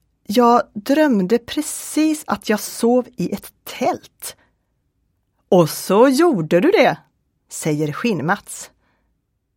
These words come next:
Han skrattar och nyper Gunnar i tån. Sen drar han upp tältets dragkedja med ett ritsch.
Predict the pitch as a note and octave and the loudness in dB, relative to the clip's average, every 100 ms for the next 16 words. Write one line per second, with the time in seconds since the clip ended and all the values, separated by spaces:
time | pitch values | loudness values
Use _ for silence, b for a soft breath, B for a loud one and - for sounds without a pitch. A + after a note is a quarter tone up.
0 | _ - E3 D3+ C#3+ - D#3 - E3+ E3 | _ 0 2 2 0 -2 -2 -2 0 2
1 | E3+ E3 - E3+ D#3+ D#3+ E3 E3+ - G3 | 2 0 -2 -2 0 0 0 -2 -4 -4
2 | D#3 D#3+ - _ _ - - F3 D#3+ D#3+ | -4 -8 -14 _ _ -10 0 2 4 2
3 | D#3 D#3 D3 - D3+ D3+ D#3 - F#3 F3+ | 2 0 -4 -4 -4 -4 -8 -8 -2 -2
4 | D3+ - F#3 E3+ D3 C#3+ - D3 E3+ - | -2 -2 -2 -2 -4 -6 -8 -8 -10 -12
5 | - - | -10 -8